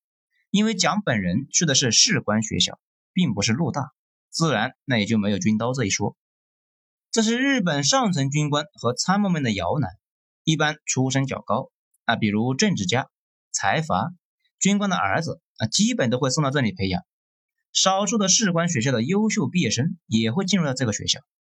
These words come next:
而且这个学校毕业的人非常的排外。他们毕业的时候，胸前都会佩戴菊花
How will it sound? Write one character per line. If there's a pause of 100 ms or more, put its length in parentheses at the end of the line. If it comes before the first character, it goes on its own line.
(520)
而
且
这
个
学
校
毕
业
的
人
非
常
的
排
外。 (1120)
他
们
毕
业
的
时
候， (100)
胸
前 (160)
都
会
佩
戴
菊
花